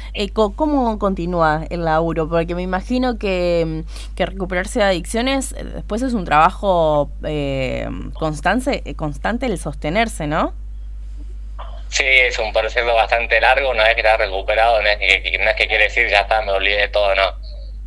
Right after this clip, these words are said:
Speaker 2: El consumo uno lo tiene en la cabeza, creo que toda la vida, ¿no? Eh, no es
Speaker 1: Ujú.
Speaker 2: algo que se, no es algo que se cura, sino se recupera.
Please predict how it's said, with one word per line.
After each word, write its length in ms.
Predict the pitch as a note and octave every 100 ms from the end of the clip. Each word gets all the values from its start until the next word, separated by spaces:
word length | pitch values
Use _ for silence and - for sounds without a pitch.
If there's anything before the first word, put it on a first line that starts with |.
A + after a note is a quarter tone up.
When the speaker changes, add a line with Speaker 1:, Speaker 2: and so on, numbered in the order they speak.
| -
Speaker 2:
El 260 | F#2 F#2 F2+
consumo 480 | G#2 B2+ B2 A#2+
uno 180 | A2 G2+
lo 140 | F#2+ F#2+
tiene 160 | G#2 F#2+ F2+
en 80 | F2
la 100 | E2+
cabeza, 400 | F#2+ G#2 - G2
creo 160 | G2+ F#2
que 180 | F2
toda 180 | E2+ G2
la 140 | F#2+ F#2+
vida, 260 | A2 F#2+
¿no? 220 | F#2 G2 -
Eh, 260 | F#2+ F2+ D#2+
no 80 |
es 120 | F#2 G2+
Speaker 1:
Ujú. 80 | F#2+
Speaker 2:
algo 260 | F#2+ F2
que 100 | F2+
se, 400 | - E2 D2+ - - - - - - - - - - -
no 60 |
es 120 | A2+
algo 220 | B2+ B2+ G#2
que 80 |
se 140 | G2 G2
cura, 260 | A2+ A#2 G2+
sino 180 | G#2+
se 80 | -
recupera. 540 | G2 F2+ F#2 A2+ G2